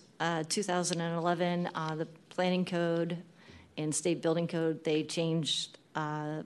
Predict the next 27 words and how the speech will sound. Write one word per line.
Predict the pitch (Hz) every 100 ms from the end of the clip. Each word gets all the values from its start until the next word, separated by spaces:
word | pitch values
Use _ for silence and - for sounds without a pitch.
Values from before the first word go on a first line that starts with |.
| -
a | 208
little | 247 226
bit | 180 175 -
in | 170
some | 156 165 165
details, | 160 160 165 156
and | 170
so | 160
this | 160 170 175
would | 160
be | 160
matching | 160 156 170 165 160
those | 151 160
existing | 143 147 - 156 143
laws. | 147 143 143 - - - - - - - - - - - - - - - - - -
Um, | 196 185
we're | 190
also | 185 190 202
incorporating | 196 190 190 185 185 185 175
a |
few | - 202 196
lessons | 180 180 175 180 170 170
learned | 170 170 165
from | - 165 165
the | 156
first | 160 156 -
su-, | -